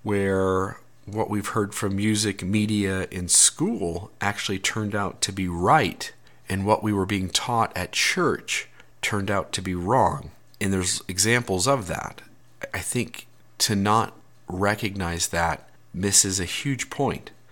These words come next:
that we need to just say, "Hey, you know what? Sometimes the church is reactive to issues, and that society at large has figured it out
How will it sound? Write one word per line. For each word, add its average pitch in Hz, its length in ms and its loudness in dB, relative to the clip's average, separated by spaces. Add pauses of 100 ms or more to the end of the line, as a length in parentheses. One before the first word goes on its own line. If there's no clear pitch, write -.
(160)
that 101 200 2
we 107 100 -2
need 151 240 2
to 160 80 0
just 135 180 6
say, 127 120 4
"Hey, 104 120 0
you 104 140 0
know 110 80 2
what? 120 160 2
Sometimes 92 1040 2 (240)
the 101 80 -6
church - 540 -2
is 92 200 -2
reactive 98 680 4
to - 200 -4
issues, - 600 -2 (400)
and 98 160 2
that 92 160 4
society 113 720 6
at - 100 -2
large 92 800 0 (280)
has 101 220 2
figured 113 380 2
it 101 120 0
out 101 440 0